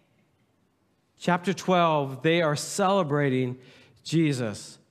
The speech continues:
Mary, Martha, and Lazarus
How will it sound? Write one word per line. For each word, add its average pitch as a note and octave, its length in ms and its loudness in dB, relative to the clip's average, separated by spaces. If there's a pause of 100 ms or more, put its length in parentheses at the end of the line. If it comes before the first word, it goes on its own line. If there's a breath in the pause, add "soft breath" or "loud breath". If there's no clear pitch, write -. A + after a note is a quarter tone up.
(240)
Mary, E3+ 640 0 (580)
Martha, C#3 760 -2 (280 loud breath)
and B2 220 -4
Lazarus B2+ 600 -2